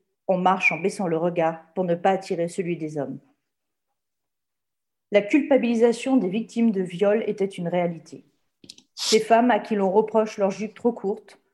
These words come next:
leurs talons trop hauts, leur poitrine trop généreuse, leurs hanches trop girondes. Des excuses étaient régulièrement brandies pour excuser un viol, et, dans cette démarche de décrédibilisation fumeuse,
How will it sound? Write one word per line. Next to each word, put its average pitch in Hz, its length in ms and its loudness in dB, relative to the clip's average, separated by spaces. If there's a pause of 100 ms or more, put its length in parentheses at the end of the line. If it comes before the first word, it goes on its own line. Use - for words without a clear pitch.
(280)
leurs 202 220 2
talons 202 300 2
trop 254 280 -2
hauts, 208 320 0 (340)
leur 196 240 2
poitrine 220 440 -2
trop 254 180 4
généreuse, 185 560 -2 (440)
leurs 190 320 0
hanches 196 280 0
trop 202 200 -2
girondes. 143 440 -6 (800)
Des 202 220 0
excuses 247 400 2
étaient 202 240 0
régulièrement 226 600 6
brandies 226 420 0
pour 185 200 -6
excuser 208 400 -4
un 185 120 -2
viol, 170 420 -2 (600)
et, 220 440 0
dans 175 140 -2
cette 175 260 -4
démarche 226 380 2
de 165 100 -8
décrédibilisation 196 1000 -4
fumeuse, 185 600 -6